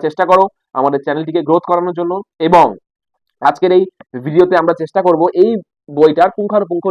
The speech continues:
রিভিউ করার, এবং পরবর্তীতে আমি আরও সেকেন্ড সেমিস্টারের মতন তোমরা দেখেছিলে, থার্ড সেমিস্টারে আমি প্রায়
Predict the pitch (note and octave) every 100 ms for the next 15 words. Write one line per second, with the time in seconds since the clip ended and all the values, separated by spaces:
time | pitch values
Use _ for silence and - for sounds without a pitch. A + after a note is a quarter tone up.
0 | D#3+ D3+ D#3 D3+ - - _ _ F3+ G#3
1 | F3+ E3+ F3+ F#3 F3+ A3+ - C#3+ D3+ D#3+
2 | G3 A#2 - _ _ D#3 F3 F3+ E3+ -
3 | F3 E3 E3+ D#3+ E3 D#3+ F3 D#3+ D#3+ -
4 | _ - D3 E3+ E3 D#3 D#3 D#3 D#3+